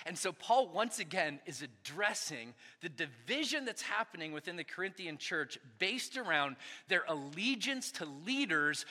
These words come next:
rather than their adoration to Jesus. And he wants to say to the church, that is a completely human way of thinking.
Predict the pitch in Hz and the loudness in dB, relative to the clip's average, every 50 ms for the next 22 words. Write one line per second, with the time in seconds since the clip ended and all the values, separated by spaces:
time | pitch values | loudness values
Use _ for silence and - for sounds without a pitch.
0 | - - - 165 185 185 208 196 196 165 180 170 165 156 147 147 160 147 143 147 | -12 -8 4 8 8 8 8 8 4 2 0 0 2 4 6 6 6 4 4 2
1 | 151 139 - - 120 107 90 104 127 131 110 - 73 60 - - - - - - | 0 0 -2 -6 -8 -12 -10 -6 -6 -6 -6 -8 -12 -14 -14 -12 -12 -12 -14 -16
2 | _ _ _ _ _ _ _ _ _ - - - 202 214 240 226 247 302 320 - | _ _ _ _ _ _ _ _ _ -16 -4 0 2 2 4 6 4 4 4 2
3 | 320 311 - - 285 285 285 240 196 202 175 - - 277 254 214 175 160 - - | 0 -2 2 4 4 4 4 2 0 0 0 2 6 6 6 6 6 2 0 -4
4 | - - - - - - - - 170 233 254 262 254 - - 220 220 - - 226 | -4 -4 -6 -10 -18 -20 -6 2 4 4 6 6 2 0 -2 -6 -6 -4 -4 -4
5 | 214 175 - - - - 220 269 285 277 269 285 285 262 196 - - - - - | -6 -6 -10 -14 -12 -6 -2 -2 -2 -2 -2 -2 -2 -2 -4 -6 -8 -8 -4 -2
6 | 226 262 269 285 277 254 269 269 269 269 285 - - - - - - - - 180 | 0 2 4 4 6 8 8 8 8 6 2 0 -4 -10 -20 -20 -20 -18 -8 4
7 | 185 226 247 233 202 185 175 175 185 180 - - - - - - 185 - - - | 6 8 10 10 10 8 6 4 0 -4 -8 -12 -20 -10 -6 -4 -4 -4 -2 -2
8 | 220 202 190 - 190 147 127 | -2 -2 -2 -4 -6 -8 -8